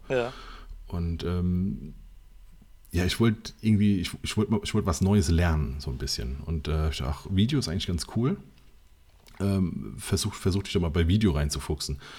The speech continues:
Speaker 2: Jetzt nur das Problem, du brauchst hier irgendwas, was du filmst, ja. Und, ähm, noch dazu solltest du es ja relativ häufig machen. Dann hab ich mir als Challenge gesetzt, so, ich, äh, filme tatsächlich jeden Tag was, ne? Also ich mache einen Daily Vlog.
Speaker 1: Mhm.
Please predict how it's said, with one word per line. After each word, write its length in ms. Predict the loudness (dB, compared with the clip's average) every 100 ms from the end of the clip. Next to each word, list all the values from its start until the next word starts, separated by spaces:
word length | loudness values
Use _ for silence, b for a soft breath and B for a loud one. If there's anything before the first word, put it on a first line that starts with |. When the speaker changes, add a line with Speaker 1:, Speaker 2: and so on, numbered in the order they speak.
| B -4
Speaker 2:
Jetzt 140 | 2
nur 80 | 2
das 80 | 2
Problem, 240 | 2 4
du 80 | 4
brauchst 240 | 2 2
hier 100 | 2
irgendwas, 240 | 0 0 -2
was 80 | -4
du 80 |
filmst, 560 | -2 2 2 2 -2 -8 -20 -10 -4
ja. 220 | -2 -2 B B B B B B -20 -20 -4
Und, 460 | 0 2 2 2 0
ähm, 800 | 0 0 0 0 0 -2 -6 -16 _ _ -20 -20 -2
noch 180 | 0 2
dazu 520 | 2 2 2 2 0
solltest 400 | 0 0 0 -2
du 20 |
es 80 | 0
ja 120 | 0
relativ 360 | 2 0 0 2
häufig 320 | 2 2 -2
machen. 160 | -2 0
Dann 100 | -2
hab 100 | -2
ich 100 | -2
mir 100 | 0
als 240 | -2 -6
Challenge 400 | -2 2 4 2
gesetzt, 440 | 0 -2 -2 -4 -2
so, 320 | 0 0 -2
ich, 260 | -4 -6 -10
äh, 200 | -10 -12
filme 520 | -2 4 6 8 4
tatsächlich 520 | 2 -2 0 0 -2 2
jeden 200 | 2 2
Tag 240 | -2 -4
was, 220 | -8 -2
ne? 60 | 0
Also 100 | 0
ich 60 |
mache 100 | 0 0
einen 140 | 2
Daily 220 | 2 2
Vlog. 380 | 0 -2 -2 -4 B B
Speaker 1:
Mhm. 260 | -8 -8